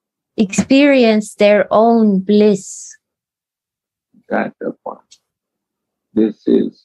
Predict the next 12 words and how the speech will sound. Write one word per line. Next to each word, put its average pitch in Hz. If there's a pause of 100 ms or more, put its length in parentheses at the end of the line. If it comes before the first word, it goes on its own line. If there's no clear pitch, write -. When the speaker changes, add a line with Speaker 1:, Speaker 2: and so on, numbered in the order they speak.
Speaker 2:
what -
he 98
said. - (400)
It -
is -
self-manifest, - (2000)
self-realized. 110 (1400)
The, 220 (1800)
how 127 (100)
depth 135 (120)
you 117
are, 113